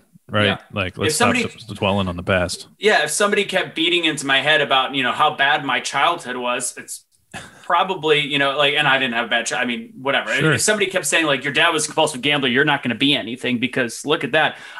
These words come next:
Speaker 2: I'm probably gonna have a much harder time getting past that.
Speaker 1: Right. Right. Who's the guy, um, I think it's the guy from Bruce Al-, he's the, he, obviously, I, I know the guy. I'm, his name's escaping me. He, he played, uh, God in Bruce Almighty. He
Speaker 2: Steve,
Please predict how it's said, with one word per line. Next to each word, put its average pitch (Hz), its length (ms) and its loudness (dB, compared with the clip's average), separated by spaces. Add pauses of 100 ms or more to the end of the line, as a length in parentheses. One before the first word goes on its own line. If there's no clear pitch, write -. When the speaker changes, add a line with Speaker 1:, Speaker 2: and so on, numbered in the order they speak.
Speaker 2:
I'm 214 240 0
probably 226 640 2
gonna 170 200 0
have 165 220 2
a 156 60 2
much 160 300 2
harder 185 340 2
time 180 420 0
getting 160 360 -2
past - 520 -2
that. - 340 -8 (260)
Speaker 1:
Right. 95 260 -4 (500)
Right. 98 220 0 (500)
Who's 220 180 6
the 226 80 4
guy, 156 440 4
um, 113 560 4 (1500)
I - 60 -10
think 190 180 4
it's 156 100 4
the 139 100 6
guy 123 340 2
from 117 240 2
Bruce 117 280 6
Al-, 131 80 2
he's 131 200 4
the, 120 280 4
he, 131 280 0 (460)
obviously, 104 540 0
I, 90 220 0
I 98 80 -4
know 98 180 2
the 98 100 0
guy. 92 180 2
I'm, 95 180 0
his 107 200 0
name's 110 180 2
escaping 101 360 0
me. 95 100 0
He, 117 240 2
he 135 80 2
played, 127 360 2
uh, 98 220 4
God 101 360 0
in 101 120 0
Bruce 104 260 0
Almighty. 92 460 0
He 95 260 -4
Speaker 2:
Steve, 151 460 0